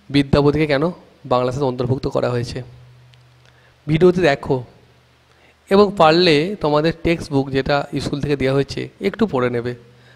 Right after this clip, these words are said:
তাহলে বিষয়টি পরিষ্কার হয়ে যাবে। আমি একের পর এক video নিয়ে তোমাদের সামনে আসছি,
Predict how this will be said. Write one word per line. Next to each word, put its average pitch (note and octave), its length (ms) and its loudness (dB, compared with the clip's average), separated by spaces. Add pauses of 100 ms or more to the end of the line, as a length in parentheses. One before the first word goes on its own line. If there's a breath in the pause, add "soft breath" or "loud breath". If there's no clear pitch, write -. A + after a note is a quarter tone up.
(140 soft breath)
তাহলে D#3 220 2
বিষয়টি D3+ 300 -4
পরিষ্কার C3+ 460 -2
হয়ে B2+ 140 -4
যাবে। B2 260 -4 (760 soft breath)
আমি E3+ 120 2
একের E3 320 2
পর F3+ 160 2
এক E3+ 120 2
video C#3 320 -2
নিয়ে D3+ 160 0
তোমাদের C3+ 280 0
সামনে C3 300 -4
আসছি, B2 380 -6